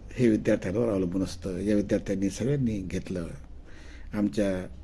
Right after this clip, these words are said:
लहानशा परिसरातून कुर्वेल, तावसे, खाचणे, निमगावणे इथून आलेले हे विद्यार्थी बाहेर पडलेत.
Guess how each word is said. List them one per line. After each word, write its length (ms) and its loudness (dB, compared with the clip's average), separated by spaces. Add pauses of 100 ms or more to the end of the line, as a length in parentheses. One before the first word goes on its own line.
(680)
लहानशा 580 4
परिसरातून 1000 2
कुर्वेल, 760 0
तावसे, 420 -2
खाचणे, 500 -4
निमगावणे 540 0
इथून 280 -2
आलेले 280 0
हे 80 0
विद्यार्थी 880 -4 (720)
बाहेर 320 0
पडलेत. 520 -6